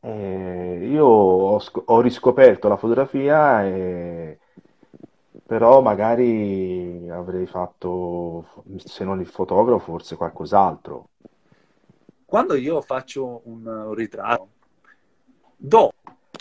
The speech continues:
Speaker 1: No, dicevo che, ehm, questa cosa che dici del, del, di qualcosa che rimane,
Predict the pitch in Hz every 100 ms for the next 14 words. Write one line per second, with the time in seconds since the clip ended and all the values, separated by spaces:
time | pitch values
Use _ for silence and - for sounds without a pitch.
0 | - _ _ 120 127 117 127 - 143 135
1 | 117 117 123 117 117 110 107 - - 101
2 | 104 98 98 95 92 95 92 90 87 85
3 | 76 60 _ _ _ _ - 123 135 131
4 | 139 131 127 120 131 - 117 110 107 107
5 | 101 98 95 98 95 98 92 80 107 117
6 | 104 - 127 120 117 107 110 117 95 90
7 | 87 101 98